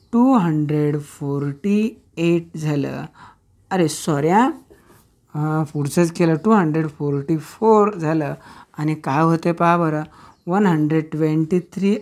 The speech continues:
upon टू, ॲडिशन काय आली पहा, ॲडिशन is टू हंड्रेड फोर्टी एट आली. आणि मग तुम्हाला हे, अ, सोडवायचं आहे.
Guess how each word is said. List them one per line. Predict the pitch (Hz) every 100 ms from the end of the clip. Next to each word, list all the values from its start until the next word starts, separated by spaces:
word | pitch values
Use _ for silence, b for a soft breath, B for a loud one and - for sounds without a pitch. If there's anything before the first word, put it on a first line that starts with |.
| -
upon | 139 139 - 165 185 220 254 262 - B B _ _ -
टू, | 233 180 202 135 - B B _ _ _ _
ॲडिशन | 170 170 208 214 247 247
काय | 240 208
आली | 220 233
पहा, | 233 226 196 180
ॲडिशन | 170 196 190 220 220
is | 220 175 - b b _
टू | 233 247
हंड्रेड | 185 160 156 165 160 156
फोर्टी | - 165 160 160 160 - 190 185 220
एट | 190 185 185 -
आली. | 151 151 139 139 B B B
आणि | 165 160
मग | 156 156
तुम्हाला | 156 156 151
हे, | 143 202 202 _ -
अ, | 160 156 156 156 - -
सोडवायचं | 165 147 160 175 170
आहे. | 170